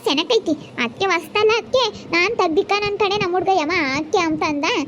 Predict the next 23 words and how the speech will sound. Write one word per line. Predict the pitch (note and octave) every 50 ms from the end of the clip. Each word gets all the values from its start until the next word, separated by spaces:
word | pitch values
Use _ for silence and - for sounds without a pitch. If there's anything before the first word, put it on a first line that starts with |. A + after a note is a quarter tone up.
| - - - - E4 D#4+
ಅದಕ್ಕೆ | A#3+ - - - F4+
ಹಾಕೊಂಡಿದೀನಿ. | F#4 D#4 C4+ D4+ D4+ D4+ - E4 D4+ D4+ C#4+ D4+ C#4 A#3 - - - - - - - - - - - - - - - _ _ - - - -
ಹೆಂಗ್ | E4 C#4+ D4 A4 A#4
ಚೆನ್ನಾಗೈತೆ | - B4 A4 - E4+ D4+ C4
ಜಯಕಯ್ಯ, | C4 D4+ C4 C4 D#4 C#4+ B3+ - - - - -
ಹಂಗೇನೆ. | - B3+ B3+ D#4 D4+ B3+ - - - -
ಹ್ಮ್, | - D4+ E4 E4+ E4+ D#4+ D4+ C4 B3 B3+ - - - - - C#4
ಭಾಳ | C#4 C4 C4 D#4 G#4 C5 -
ಚೆನ್ನಾಗೈತಮ್ಮ | A4+ E4+ D#4 C#4+ B3+ C#4+ C4+ C4 B3 B3
ಡಿಸೈನು, | C4 C4+ C4+ F4+ F#4 D#4+ C#4+ D#4+ C#5+ - - - - - -
ಎಷ್ಟ್ | D#4 D4+ - - - -
ಚೆನ್ನಾಗೈತೆ | A#4 A4 A4+ A4+ G4 E4 - -
ಹಂಗೇನೆ. | D4+ D4 D#4 D4+ C4 B3+ - - -
ಹ್ಮ್, | D#4 F4 F#4+ F#4+ F#4 F4+
ನೋಡಕ್ಕ | G4+ G#4 G4 G#4 G#4 G#4+ G#4+ G#4
ಹೆಂಗ | G4+ G4+ G4+ G4+ F4+
ಜಯಕಯ್ಯ | F#4+ F#4+ F#4+ F#4+ G#4 G4+ -
ಸ-, | F#4 F4+ F4 F4+ F4 E4 E4
ಸರ | G4 F#4+ F#4+ G4
ಮಾಡಿಸ್ಕೊಬಿಟ್ಲು, | G4 F#4+ - - G#4+ G#4 F4+ G#4 - G#4+ G#4 G#4 G#4 G#4+ G4+ G4+
ಸರ | E4+ F4 F#4 G4+ G4+ E4+ D#4+
ಬಾಳೆ | F4 F#4 F#4+ F#4+ E4+
ಎಲ್ಲ | D#4+ F4+